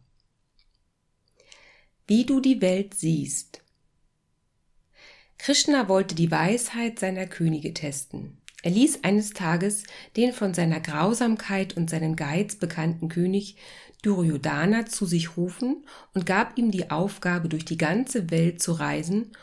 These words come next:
und einen wahrhaft guten Menschen zu finden und zu ihm zu bringen. Gehorsam machte sich Duryodhana auf die Suche. Er begegnete vielen Leuten und sprach mit ihnen,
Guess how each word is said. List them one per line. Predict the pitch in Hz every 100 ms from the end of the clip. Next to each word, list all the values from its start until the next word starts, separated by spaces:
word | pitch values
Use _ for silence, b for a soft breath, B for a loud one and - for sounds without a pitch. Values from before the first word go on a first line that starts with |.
| B B
und | 196 -
einen | 180 170 160
wahrhaft | 160 226 233 233 -
guten | 185 170 202
Menschen | 185 180 - 160 147
zu | 147
finden | 139 151 139 139 131 B B B
und | 175 185 214 - -
zu | 240 226
ihm | 165 147
zu | 139 160
bringen. | - 139 131 - - _ _ _ _ _ _ _ _ _ B B B B
Gehorsam | - 185 233 277 302 269
machte | 240 - 226
sich | 208 214 -
Duryodhana | 208 185 175 165 160 151 175 180
auf | 165 165
die | 196
Suche. | 165 156 - - - - _ _ _ _ -
Er | 160
begegnete | 147 165 190 208 202 170
vielen | 165 214 196
Leuten | 160 156 190 208 262 - B B B
und | 214
sprach | - - 165 185 220
mit | 175 160 139
ihnen, | 139 143 143